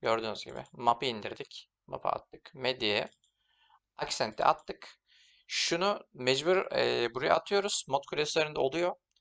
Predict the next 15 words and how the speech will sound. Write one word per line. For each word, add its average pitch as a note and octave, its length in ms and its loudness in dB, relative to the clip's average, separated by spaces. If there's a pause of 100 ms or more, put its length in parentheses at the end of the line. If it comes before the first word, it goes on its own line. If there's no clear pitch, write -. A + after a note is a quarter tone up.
(320)
Normal C#3+ 360 6
oynayacaksanız, E3+ 680 0
Signal'da C#3 440 0
oynayacaksanız C#3+ 560 0
bunu C#3 140 2
aktif - 280 2
ediyorsunuz. - 680 -4 (1000)
Eee, G#2+ 300 -4
multi D#3 340 -2
oynayacaksanız B2+ 920 2
bunu F#3+ 160 4
aktif - 260 4
etmenize A2+ 460 -2
gerek E3+ 320 2
yok. - 380 0